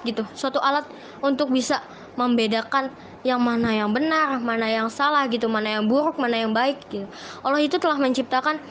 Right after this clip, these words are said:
suatu alat yang benar-benar bisa memfilter, memfilter tuh, memfilter, eh,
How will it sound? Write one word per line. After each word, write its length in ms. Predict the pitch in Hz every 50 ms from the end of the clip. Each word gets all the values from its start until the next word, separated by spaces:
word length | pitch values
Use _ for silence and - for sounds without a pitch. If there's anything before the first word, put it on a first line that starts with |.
| - - - - -
suatu 400 | - - - 285 269 269 - -
alat 320 | - 254 262 254 277 294 - -
yang 160 | 269 262 254
benar-benar 480 | 247 240 247 240 240 240 240 247 254 262 247
bisa 240 | 240 240 220 269 247 - 233
memfilter, 640 | 262 254 247 - - 269 247 247 247 - 240 233 240 240 254 - - - -
memfilter 960 | 226 247 247 240 247 247 - 262 240 247 247 247 285 269 302 302 277 262 240
tuh, 160 | 247 233 202 - - - - - - - -
memfilter, 800 | 240 240 240 226 247 233 233 240 233 240 247 233 233 240 247 240 226 - - - - - - -
eh, 640 | - 220 220 220 220 220 220 214 214 214 214 214